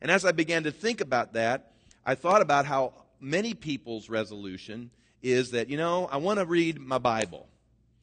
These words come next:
I, I need to read my Bible more. I wish I understood it better. I, I, I'd really like to go a little deeper. I, I don't have the tools. I don't understand. I struggle." You,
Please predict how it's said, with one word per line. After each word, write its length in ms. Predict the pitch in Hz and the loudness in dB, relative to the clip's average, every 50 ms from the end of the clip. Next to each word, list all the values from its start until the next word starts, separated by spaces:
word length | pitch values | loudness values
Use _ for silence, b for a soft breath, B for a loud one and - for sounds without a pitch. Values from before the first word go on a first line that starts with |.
| b b b b b - | b b b b b -8
I, 140 | - 117 - | -6 -4 -2
I 80 | 127 123 | -2 -2
need 160 | 135 156 165 | -2 -2 -2
to 60 | 156 143 | -2 -2
read 180 | 151 156 147 | -2 -2 0
my 100 | 143 127 | -2 -2
Bible 380 | 120 135 156 175 185 185 185 185 | 2 4 6 6 6 6 4 2
more. 500 | 180 180 175 175 170 170 170 165 165 151 | 0 0 0 0 2 2 0 0 0 -2
I 80 | 139 | -2
wish 220 | 131 135 147 139 151 | -2 -4 -4 -2 -2
I 80 | 131 | -2
understood 560 | 120 131 131 123 120 - - - - 190 180 180 | -2 -4 -6 -6 -8 -10 -8 -2 0 2 2 2
it 120 | 175 143 | 2 2
better. 680 | 160 160 156 156 151 147 147 151 147 147 147 143 139 - _ _ _ b b b b b b b b b _ | 4 4 6 4 4 2 0 -2 -2 -4 -4 -8 -10 -16 _ _ _ b b b b b b b b b _
I, 140 | - 104 110 | -4 -4 -4
I, 180 | - - 123 127 127 - | -2 -2 -4 -4 -4 0
I'd 160 | - 131 127 131 | 0 0 0 0
really 160 | 147 151 143 | 0 0 2
like 160 | 139 139 139 | 2 2 0
to 80 | - 123 | -2 -4
go 140 | 127 123 | -4 -4
a 20 | 123 | -2
little 220 | 120 123 113 110 | -4 -6 -6 -8
deeper. 880 | 113 120 175 202 214 208 214 190 196 180 175 175 170 165 165 160 151 156 b b b b b b - | -6 -4 -2 0 0 0 0 0 0 0 0 -2 -2 -4 -4 -6 -8 -12 b b b b b b -6
I, 160 | 101 104 - - | -6 -4 -4 -4
I 80 | 117 | -2
don't 220 | 117 131 135 139 143 | -2 -2 -2 0 -2
have 140 | 139 117 | -2 -4
the 60 | 117 123 | -4 -10
tools. 640 | - - 202 202 196 180 175 170 165 165 147 135 | -12 -10 -6 -4 -2 0 0 0 -2 -2 -4 -4
I 60 | 120 | -6
don't 200 | 110 131 127 123 | -6 -6 -6 -6
understand. 880 | 120 127 123 113 117 - - 165 160 156 151 151 147 147 147 147 147 139 | -8 -8 -8 -8 -10 -8 -6 -4 -2 -2 0 0 0 0 -2 -2 -2 -2
I 80 | 117 104 | -4 -6
struggle." 600 | - - - 147 147 151 143 143 143 143 143 147 | -6 -8 -4 -2 0 0 0 0 -2 -2 -2 -4
You, 260 | 131 120 117 113 | -6 -8 -10 -10